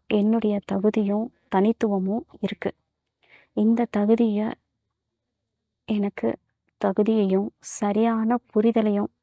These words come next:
என் குரு வந்து எனக்கு கொடுக்கணும் அப்படின்னு நான் நினைச்சுக்கிறேன். இது மட்டும் இல்ல, எல்லா ப்ராப்ளம்க்கும், எல்லாருக்கும் குரு கிட்ட வந்து ஒரு சொல்யூஷன் இருக்கு. அவர் வந்து ஒரு இடத்துல இருந்து, நம்ம முன்னாடி நமக்கு பெருசா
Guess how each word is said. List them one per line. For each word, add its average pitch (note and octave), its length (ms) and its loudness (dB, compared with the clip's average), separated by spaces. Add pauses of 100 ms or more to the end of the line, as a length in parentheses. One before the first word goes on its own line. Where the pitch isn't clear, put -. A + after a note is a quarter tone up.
(1120)
என் F#3+ 280 2
குரு G#3 240 2
வந்து G#3 400 0
எனக்கு G3+ 300 0 (120)
கொடுக்கணும் G3 380 0 (140)
அப்படின்னு G3+ 300 0
நான் G#3 160 0
நினைச்சுக்கிறேன். G3 500 -2 (280)
இது A3 240 4
மட்டும் A#3 400 2
இல்ல, G3+ 220 -2 (180)
எல்லா A#3 540 2 (100)
ப்ராப்ளம்க்கும், G#3+ 540 -2 (120)
எல்லாருக்கும் A#3 800 2 (720)
குரு A3+ 260 4
கிட்ட G#3+ 240 0
வந்து G3 240 0
ஒரு A3 240 0
சொல்யூஷன் G3+ 480 2
இருக்கு. - 320 2 (1080)
அவர் A#3+ 340 4
வந்து A#3 380 6
ஒரு G#3+ 240 4
இடத்துல A3 200 0
இருந்து, G#3+ 320 2
நம்ம A3 260 2
முன்னாடி B3 380 4
நமக்கு G#3+ 320 2
பெருசா A3 320 2